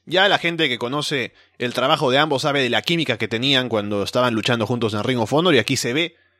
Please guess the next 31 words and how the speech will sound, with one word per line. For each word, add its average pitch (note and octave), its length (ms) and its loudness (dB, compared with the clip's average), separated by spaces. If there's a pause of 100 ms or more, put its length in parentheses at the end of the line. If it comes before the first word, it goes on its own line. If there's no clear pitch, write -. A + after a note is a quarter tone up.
(460)
Está - 280 -2
muy G3 160 2
bien D3+ 160 0
trabajado, E3 560 2
muy D3 180 -2
bien C3 140 -2
llevado B2 360 2
en A2 60 -6
ritmo, E3+ 540 -2
tra-, B2 280 -2
con A#2+ 160 -2
el A2+ 100 -2
público D3 400 2
metido. D#3 580 -2 (520)
Y E3+ 180 0
es - 320 -2 (220)
bastante, G#3 520 0
o E3 60 0
sea, A3 180 0 (240)
es A#3+ 200 0
un D4+ 100 -2
combate G3+ 380 2
que D3+ 60 -2
incluso E3+ 340 -2
es C#3 80 0
digno D#3 240 -2
de B2 60 0
estudiar, B2 520 0
¿no? C3 80 -6
Para A#2 220 -2
saber A#2+ 320 -2